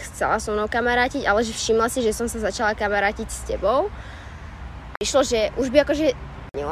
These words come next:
chápeš, alebo že už by som akože možno na ňu nemala čas. A to je podľa mňa problém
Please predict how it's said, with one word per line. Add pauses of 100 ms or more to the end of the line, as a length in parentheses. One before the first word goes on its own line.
(380)
chápeš,
alebo
že
už
by
som
akože (320)
možno
na
ňu
nemala
čas. (260)
A (160)
to
je
podľa
mňa
problém